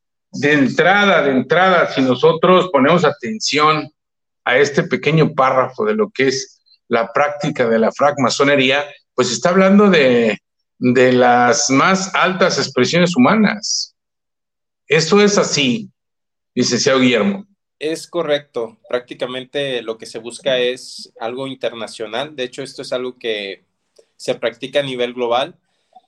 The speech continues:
Speaker 2: y, y nos ha llevado a creer en algún momento que la fraternidad es posible, que la unión es posible, pero sobre todo que el ser humano tiene cosas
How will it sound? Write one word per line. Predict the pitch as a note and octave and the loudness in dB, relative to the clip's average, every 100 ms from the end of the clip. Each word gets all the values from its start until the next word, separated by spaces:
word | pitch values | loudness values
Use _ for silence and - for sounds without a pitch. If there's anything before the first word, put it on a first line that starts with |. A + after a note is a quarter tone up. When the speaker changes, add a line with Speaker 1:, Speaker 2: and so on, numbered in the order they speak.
| _ _ | _ _
Speaker 2:
y, | - C3+ C#3+ D3 C#3+ C3+ B2+ _ | -16 -12 -8 -8 -10 -12 -16 _
y | - C3+ | -18 -12
nos | C#3+ C#3 | -12 -8
ha | E3 | -8
llevado | E3 F#3 D#3 E3 F3 | -8 -6 -6 -6 -8
a | C#3+ | -8
creer | A#2 A#2 B2+ D#3 - C3+ | -6 -4 -4 -6 -10 -18
en | A#2+ | -14
algún | A#2 C3 | -14 -12
momento | C#3 C#3 B2+ - - | -12 -12 -12 -14 -10
que | A2+ | -8
la | G#2+ | -6
fraternidad | G#2+ - A2 A2+ A2+ A#2+ C3 C#3+ _ _ _ | -8 -12 -12 -14 -12 -6 -8 -8 _ _ _
es | B2+ C#3 | -10 -10
posible, | - D3 - C#3 C#3+ F3 - _ - | -8 -10 -10 -10 -10 -12 -16 _ -10
que | B2 | -6
la | A#2 | -6
unión | G#2+ A#2+ D3 D#3+ | -6 -8 -10 -10
es | D3 | -14
posible, | - D3 C3 B2 C#3+ | -14 -14 -12 -10 -10
pero | C#3+ A#2+ | -8 -10
sobre | A2+ A2 A2 | -8 -8 -8
todo | - B2+ C#3 D3 _ _ _ _ - | -4 -2 -2 -4 _ _ _ _ -4
que | B2 | -4
el | |
ser | B2 D3+ | -2 -4
humano | D#3 D3+ D3+ C#3+ | -2 -4 -6 -10
tiene | C#3+ D3 | -10 -8
cosas | C#3+ C#3 D3 C#3+ - | -8 -6 -8 -10 -12